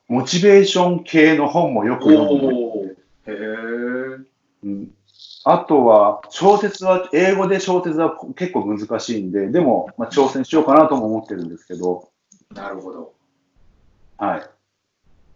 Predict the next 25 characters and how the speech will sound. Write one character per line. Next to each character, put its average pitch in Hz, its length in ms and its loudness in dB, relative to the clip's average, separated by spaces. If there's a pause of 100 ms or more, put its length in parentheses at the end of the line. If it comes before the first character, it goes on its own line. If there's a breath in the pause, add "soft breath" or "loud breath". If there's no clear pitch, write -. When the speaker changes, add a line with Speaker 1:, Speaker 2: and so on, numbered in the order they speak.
(680)
Speaker 2:
り - 60 -20
ま - 100 -20
し - 120 -20
た。 92 100 -20
あ 85 60 -20
り 90 80 -16
が 87 100 -18
と 87 120 -20
う 82 40 -20
ご 82 80 -20
ざ 87 120 -18
い 85 40 -16
ま 85 80 -18
す。 - 220 -20 (320 soft breath)
じ 190 100 -6
ゃ 202 40 4
あ、 180 40 2
ま 180 100 2
あ、 156 120 4
あ - 20 -4
の、 143 400 -2 (440)
誠 160 420 -4
さ 165 200 -2
ん 160 80 -4
の 151 360 0